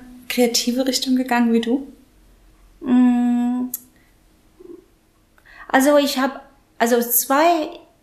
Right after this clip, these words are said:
Speaker 2: äh, werden zur Heilerzieher, die machen
Speaker 1: Aha.
Speaker 2: die Ausbildung. Das ist auch sehr kreativ, finde ich. Ähm,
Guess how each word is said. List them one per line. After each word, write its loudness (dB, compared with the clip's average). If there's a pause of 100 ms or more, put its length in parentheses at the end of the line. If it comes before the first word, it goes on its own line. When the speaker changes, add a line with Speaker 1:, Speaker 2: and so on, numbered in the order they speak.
Speaker 2:
äh, 0
werden 2
zur -4
Heilerzieher, -4
die -2
machen 2
Speaker 1:
Aha. 2
Speaker 2:
die 0
Ausbildung. -2 (220)
Das -10
ist -4
auch -2
sehr -4
kreativ, -6
finde 2
ich. -6 (1160)
Ähm, 0